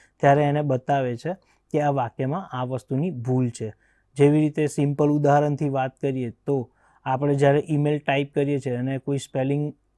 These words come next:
ખોટો લખાઈ જાય છે, તો આપણને તરત જ એનું સજેશન આવી જાય છે. તો એ, એ ભાષાની પ્રયોગશાળાનો એક ભાગ છે એવું કહી શકાય, કારણ કે એમાં બધો પ્રોગ્રામ પહેલેથી ફિક્સ કરેલો છે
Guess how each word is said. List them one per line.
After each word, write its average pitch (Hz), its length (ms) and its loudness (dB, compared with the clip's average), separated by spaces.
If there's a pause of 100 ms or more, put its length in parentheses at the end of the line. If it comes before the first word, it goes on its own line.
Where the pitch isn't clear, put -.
ખોટો 147 280 2
લખાઈ 147 360 2
જાય 127 180 -2
છે, 123 140 -8
તો 135 80 -6
આપણને 131 400 -4
તરત 139 360 -4
જ 151 120 -2
એનું 151 200 0
સજેશન 135 520 -4
આવી 120 180 -4
જાય 120 180 -6
છે. 113 220 -12 (420)
તો 185 260 0
એ, 180 80 2 (120)
એ 196 80 4
ભાષાની 160 560 -2
પ્રયોગશાળાનો 151 840 -2
એક 156 240 -4
ભાગ 127 200 -4
છે - 160 -4
એવું 147 140 0
કહી 123 200 -4
શકાય, 113 320 -10
કારણ 151 320 -4
કે 170 100 -2
એમાં 170 220 0
બધો 151 240 -2
પ્રોગ્રામ 165 420 -4
પહેલેથી 151 420 -2
ફિક્સ - 360 -6
કરેલો 123 380 -2
છે 107 120 -14